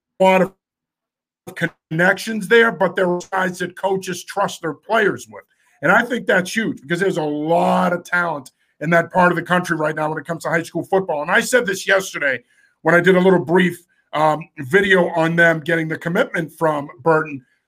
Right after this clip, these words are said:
Look, when it comes to Massachusetts, I think after the twenty twenty season, assuming they play this year, I think that Hafley and his staff are gonna hit the ground running in Massachusetts and New England to try to form those relationships with the coaches and the players.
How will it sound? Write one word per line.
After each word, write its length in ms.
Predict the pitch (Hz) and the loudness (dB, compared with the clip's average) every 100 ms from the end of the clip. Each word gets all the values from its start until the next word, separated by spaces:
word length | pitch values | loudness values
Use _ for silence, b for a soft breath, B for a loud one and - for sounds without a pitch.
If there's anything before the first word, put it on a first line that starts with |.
| - | 2
Look, 260 | 208 - | 4 4
when 100 | 175 | 2
it 80 | 190 | 2
comes 240 | 233 311 | 2 0
to 60 | 262 | 0
Massachusetts, 840 | 240 208 185 - 226 190 143 - - | 2 2 0 -4 -4 -4 -8 -14 -2
I 140 | 180 | 0
think 260 | 220 247 240 - | 0 -2 -4 0
after 260 | 202 202 | 0 -2
the 100 | 190 | -6
twenty 320 | 190 - 208 190 | -10 -6 -6 -6
twenty 280 | 196 196 | -6 -6
season, 320 | 185 185 165 143 | -4 -6 -6 -8
assuming 400 | 135 208 202 180 | -6 -6 -4 -2
they 160 | 165 | -4
play 300 | 139 202 220 | -4 0 0
this 260 | 175 147 - | 0 -4 -6
year, 220 | 127 120 _ b b b b | -6 -8 _ b b b b
I 160 | 180 240 | 4 4
think 260 | 247 240 | 4 0
that 120 | 240 175 | 2 4
Hafley 400 | 196 202 202 196 | 4 2 0 -4
and 80 | |
his 120 | 170 - | -4 0
staff 280 | 196 180 | 0 2
are 60 | 180 | 0
gonna 120 | 170 | -2
hit 140 | 175 190 | 0 0
the 80 | |
ground 340 | 170 170 165 156 | -2 0 0 2
running 260 | 165 170 | 0 0
in 80 | 170 | -2
Massachusetts 640 | 160 170 165 143 175 139 151 | -4 -4 -8 -12 -12 -10 -10
and 100 | 151 | -8
New 120 | 165 | -6
England 280 | 165 160 - b b | -6 -8 -10 b b
to 80 | 156 | -6
try 220 | 147 190 | 2 4
to 80 | 170 | 4
form 400 | 170 226 233 226 | 2 6 6 8
those 240 | 190 180 | 4 2
relationships 760 | 151 165 185 185 196 - 190 185 | 0 0 0 -2 -6 -8 -8 -6
with 120 | 180 | -8
the 80 | 180 | -8
coaches 400 | - 190 180 175 | -2 -2 -2 -4
and 100 | 190 | -4
the 40 | |
players. 440 | 185 202 190 190 | -2 0 2 2